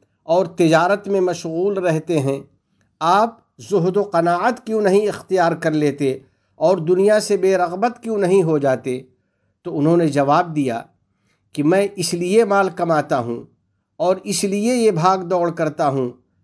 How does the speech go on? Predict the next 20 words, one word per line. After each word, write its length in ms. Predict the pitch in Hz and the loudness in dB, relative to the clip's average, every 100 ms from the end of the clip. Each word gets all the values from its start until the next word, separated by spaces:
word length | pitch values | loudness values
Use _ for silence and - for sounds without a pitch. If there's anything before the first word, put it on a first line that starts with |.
| _ | _
تاکہ 300 | 156 156 180 | -2 0 2
میں 180 | 165 165 | 2 2
اپنی 400 | 147 - 160 147 | -2 -4 -2 -2
عزت 560 | 147 143 135 233 240 - | -2 -4 0 0 0 -8
اور 160 | - 160 | -2 -2
اپنے 300 | 151 156 156 | -2 -2 -4
وقار 420 | 131 127 160 165 | -4 -4 0 0
کی 240 | 156 160 139 | 0 -4 -4
حفاظت 600 | 135 127 156 160 180 175 - | -4 -2 0 0 0 -4 -4
کر 140 | 135 | -4
سکوں، 360 | - 123 123 113 - _ _ _ _ _ - | -4 -8 -8 -10 -12 _ _ _ _ _ -6
اپنی 300 | 165 185 196 | -2 2 4
ضروریات 760 | 170 165 165 160 165 202 226 - | 4 2 0 0 2 2 0 -2
خود 220 | - 233 | -6 -4
اپنے 320 | 180 170 202 190 | -4 -4 -2 0
مال 360 | 180 208 233 | 0 0 -2
سے 180 | 226 214 | 0 -2
پوری 320 | 208 196 190 | 0 -2 0
کر 180 | 175 170 | 0 -2
سکوں 420 | - 160 165 135 | -2 -4 0 -2